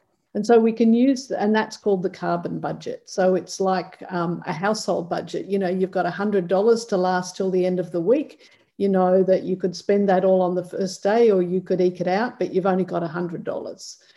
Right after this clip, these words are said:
And so if you spend forty dollars on the first day, you know you've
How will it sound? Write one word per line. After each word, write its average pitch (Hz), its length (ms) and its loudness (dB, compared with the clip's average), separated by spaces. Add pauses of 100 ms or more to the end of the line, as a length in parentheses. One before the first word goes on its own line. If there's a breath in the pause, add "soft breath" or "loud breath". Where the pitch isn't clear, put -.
(160 soft breath)
And 185 160 -2
so 190 180 4
if 180 140 0
you 180 80 -2
spend 196 380 -2
forty 269 260 4
dollars 180 420 0
on 175 140 -4
the 180 80 -4
first 185 340 -4
day, 190 200 0
you 190 100 0
know 190 140 2
you've 190 280 2